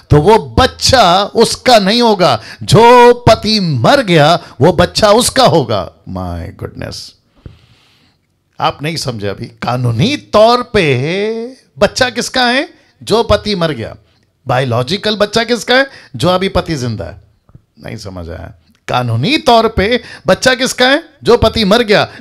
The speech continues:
बायोलॉजिकल बच्चा किसका है? जो अभी पति जिंदा है। ये कल्चर कौन समझाएगा? <laughs>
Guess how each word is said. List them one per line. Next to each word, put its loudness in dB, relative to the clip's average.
बायोलॉजिकल 0
बच्चा 2
किसका -2
है? 2
जो 2
अभी 0
पति -4
जिंदा 0
है। -8
ये -4
कल्चर -6
कौन -8
समझाएगा? -14
<laughs> 0